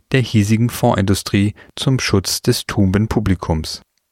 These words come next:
Wer also diesen oder einen anderen wegregulierten E T F erwerben möchte,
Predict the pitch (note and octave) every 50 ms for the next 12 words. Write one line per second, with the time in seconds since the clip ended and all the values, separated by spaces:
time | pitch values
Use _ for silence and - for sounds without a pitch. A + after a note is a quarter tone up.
0 | _ _ _ _ _ _ _ _ _ _ _ _ _ - - A2+ - A#2 A2 A#2
1 | A#2 A2+ A2+ C#3 C#3 C#3+ C3+ - B2 - G#2+ G#2 - - - G2+ G2+ G#2 G#2+ -
2 | - - B2 C3 B2+ A2 G2+ G2+ G2 F#2+ F#2 G2 G2 - - - F#2 - - F#2
3 | F#2 F#2 - - - - G#2+ - - - - A#2+ - - - G2 F2+ G2+ F2+ E2+
4 | - F#2 F2 E2+ E2+ E2 - - G#2 G#2+ G#2